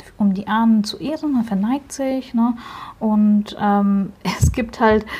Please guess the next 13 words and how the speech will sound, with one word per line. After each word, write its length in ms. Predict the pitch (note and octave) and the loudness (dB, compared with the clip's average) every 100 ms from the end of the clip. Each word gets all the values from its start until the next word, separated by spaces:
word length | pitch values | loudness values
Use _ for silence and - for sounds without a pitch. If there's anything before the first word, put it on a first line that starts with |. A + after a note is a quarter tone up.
| - - - | -12 -12 -4
bei 260 | - G3+ G3 | 2 4 6
mir 280 | F#3+ G#3+ D#4 | 6 4 2
zu 200 | - A3+ | -4 0
Hause 360 | A3+ C#4 C#4+ | 0 0 -2
und 60 | C4+ | -2
eigentlich 640 | - F#3+ G3+ G3+ G3 - | 0 -2 0 0 -2 -2
meistens 460 | E3 E3+ - A3 G#3 | -12 -12 0 0 2
in 80 | G3+ | -2
Korea 380 | G3+ G3 G3+ G3+ | 0 2 0 2
zu 100 | F#3+ | 0
dem 240 | G3 G3+ | 0 0
Tag, 380 | - G3+ A3+ A3+ - - - - | 0 0 0 -2 -14 -14 -14 -6
ähm, 460 | F#3+ F#3+ F#3 F#3 | -2 0 0 0